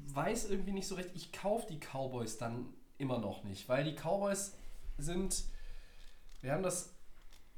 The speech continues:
es gab auch mal irgendwie, das, in, in der Division passiert das immer mal wieder. Es ist den Giants schon mal passiert, es ist auch den Cowboys schon mal passiert. Wenn's dann am Ende drauf ankommt mit den Division Games,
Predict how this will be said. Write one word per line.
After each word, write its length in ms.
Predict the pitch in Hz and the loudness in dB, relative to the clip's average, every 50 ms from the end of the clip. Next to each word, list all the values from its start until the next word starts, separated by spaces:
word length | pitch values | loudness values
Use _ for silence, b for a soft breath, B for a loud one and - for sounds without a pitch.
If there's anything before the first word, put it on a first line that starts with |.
| - - - - | -10 -10 -10 -10
es 80 | - | -4
gab 160 | - 160 175 | -2 0 0
auch 120 | 185 156 165 | 2 2 2
mal 220 | 165 165 165 151 | 4 4 4 4
irgendwie, 240 | 147 156 151 160 156 | 4 0 -2 -2 -2
das, 180 | 147 147 147 - | -2 -2 -2 -4
in, 380 | - 160 165 160 160 160 156 - | -4 -4 -4 -2 -2 -4 -4 -2
in 120 | 165 160 | 0 2
der 100 | 165 185 | 4 4
Division 460 | 185 202 202 190 190 180 202 208 202 202 | 4 6 4 4 4 4 4 4 4 4
passiert 240 | 202 185 202 208 | 2 2 2 4
das 140 | 196 190 185 | 2 2 2
immer 120 | 185 196 190 | 4 4 4
mal 180 | 170 156 147 135 | 6 4 4 4
wieder. 260 | 147 147 135 113 113 | 2 2 4 4 4
Es 160 | 113 - - | 4 2 -2
ist 100 | 139 - | 0 2
den 120 | 185 180 | 2 4
Giants 320 | 147 156 156 185 190 185 - | 6 6 6 6 6 4 2
schon 80 | 180 | 0
mal 80 | 175 165 | 0 0
passiert, 400 | 165 170 156 - - - 156 147 | 2 2 0 0 0 0 0 -2
es 60 | 160 | 0
ist 40 | 170 | -2
auch 60 | 170 | -2
den 160 | - 170 - | -2 -2 -4
Cowboys 340 | - - 175 185 170 160 147 | -2 0 0 2 2 2 2
schon 120 | - 156 143 | 2 0 0
mal 80 | 147 | 0
passiert. 440 | 147 147 139 143 - 147 143 143 B B B B B B B B B B B B B | 0 0 0 0 2 0 0 0 B B B B B B B B B B B B B
Wenn's 220 | - 151 165 - - | 2 4 6 8 8
dann 100 | 196 185 | 10 10
am 100 | 202 170 | 10 10
Ende 160 | 202 233 254 | 10 8 8
drauf 260 | 208 180 165 - - | 8 8 6 6 4
ankommt 440 | 196 226 233 - - 131 123 123 127 | 2 2 2 6 6 6 6 6 4
mit 100 | 160 156 | 4 4
den 140 | 196 180 147 | 4 4 4
Division 320 | 147 143 180 160 156 123 | 4 4 4 2 2 2
Games, 420 | 117 110 104 104 98 - - - | 2 2 0 0 -2 -2 -4 -6